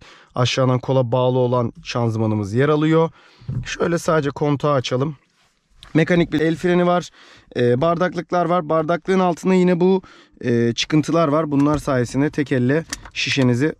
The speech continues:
açabiliyorsunuz şöyle. Tek elle de şişenizi kapatabiliyorsunuz. Bir kol dayama var. Kol dayama yeterli. Yani ufak. Ee, ileri geri gidiyor ama herhangi bir ayarlanması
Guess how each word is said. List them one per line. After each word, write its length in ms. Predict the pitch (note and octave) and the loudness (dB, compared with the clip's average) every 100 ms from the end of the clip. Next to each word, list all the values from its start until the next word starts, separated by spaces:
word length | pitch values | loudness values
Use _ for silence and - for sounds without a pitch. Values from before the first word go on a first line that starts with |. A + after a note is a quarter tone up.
| - | -6
açabiliyorsunuz 720 | C3 C#3 B2+ C3 A2 A2 A2 | -4 0 2 2 0 -4 -4
şöyle. 480 | - G#2+ G#2+ B2 D#3 - - - - - - - - - | -4 -2 0 0 -2 -8 -20 -20 -20 -20 -20 -20 -12 -2
Tek 180 | C#3+ C3+ | 0 2
elle 240 | A#2 A2+ | 0 2
de 160 | C3 - | 0 -2
şişenizi 480 | - - B2 A#2+ D3 | -8 -4 0 0 -2
kapatabiliyorsunuz. 920 | C#3 C3 C#3 C3 C3 A#2 A2 C#3+ - - - - - | -4 -2 0 0 0 0 -2 -4 -6 -20 -20 -8 -2
Bir 120 | F3+ | 0
kol 240 | - G#3 | 2 2
dayama 280 | G3 E3 C#3+ | 4 4 2
var. 300 | D#3+ G3+ - - | 2 0 -6 -4
Kol 240 | F#3+ F3 | -2 2
dayama 240 | F3 F#3 | 2 2
yeterli. 580 | F#3+ F#3 - B2+ C3 F3+ D#3+ | 2 0 0 0 2 0 -2
Yani 260 | B2 A2 B2 | -4 -2 -2
ufak. 440 | - B2+ D3 - - - - - | -2 -2 -2 -6 -18 -14 -12 -4
Ee, 440 | A#2 A2+ A2+ A#2 - | 0 2 2 2 0
ileri 320 | F3 F3 F3 | 0 2 2
geri 260 | D#3+ C#3+ C3+ - | 2 2 0 -2
gidiyor 400 | D3+ D#3+ F3 G3 - | -2 0 2 2 2
ama 340 | E3 D3 E3+ - | 0 2 0 -4
herhangi 380 | D#3 D3 C3 B2+ | -2 0 0 -2
bir 320 | D3 - - | -6 -8 -8
ayarlanması 760 | - C3+ B2 A#2+ A#2 B2 - | -2 0 0 0 0 -2 -2